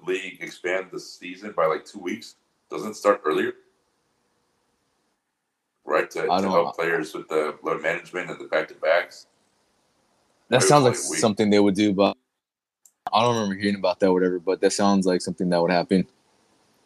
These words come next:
Speaker 2: <clears throat> I should talk about Fred Van-
Speaker 1: Yeah, you can go ahead. I didn't see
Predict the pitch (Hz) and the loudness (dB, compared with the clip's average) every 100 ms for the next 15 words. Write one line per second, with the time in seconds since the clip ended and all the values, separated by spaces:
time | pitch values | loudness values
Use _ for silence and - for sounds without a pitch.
0 | _ _ _ _ _ _ - 131 104 - | _ _ _ _ _ _ 0 2 0 -6
1 | _ - 120 - 170 160 135 - - - | _ 0 2 6 8 8 6 4 -18 2
2 | 135 131 147 - _ _ _ _ _ _ | 6 6 4 -4 _ _ _ _ _ _
3 | _ _ _ _ _ _ _ _ _ _ | _ _ _ _ _ _ _ _ _ _
4 | _ _ _ _ _ _ _ _ _ _ | _ _ _ _ _ _ _ _ _ _
5 | _ - 110 104 95 82 85 80 90 92 | _ 4 8 8 6 -2 0 0 0 -2
6 | 123 - 98 98 95 | -2 -10 -14 -12 -14